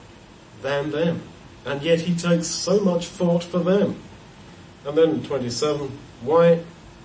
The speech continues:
which of you by taking thought can add one cubit unto his stature," or,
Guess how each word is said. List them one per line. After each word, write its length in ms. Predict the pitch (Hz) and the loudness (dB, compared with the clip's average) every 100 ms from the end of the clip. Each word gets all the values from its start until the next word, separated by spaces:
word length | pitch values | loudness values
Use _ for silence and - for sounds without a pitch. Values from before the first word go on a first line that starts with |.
| - | -14
which 180 | 151 156 | -10 -8
of 140 | 156 - | -8 -2
you 200 | 185 208 | -2 0
by 220 | 123 123 | 0 -2
taking 640 | - 170 170 170 139 117 | -2 0 0 0 -4 -4
thought 800 | - - 196 185 - - - - - - - - - - - - - - - - - - | -6 0 2 2 -2 -10 -14 -14 -18 -20 -20 -20 -20 -20 -20 -20 -20 -20 -20 -20 -8 -4
can 260 | 147 127 | -4 -4
add 260 | 135 135 120 | -2 -2 -2
one 240 | 131 131 | -4 -4
cubit 380 | 123 196 185 101 | -6 -4 -2 -2
unto 200 | 120 117 | -4 -4
his 220 | 110 110 | -6 -6
stature," 440 | - 151 147 143 127 | -4 -2 -2 -2 -2
or, 400 | 110 104 101 | -2 -6 -6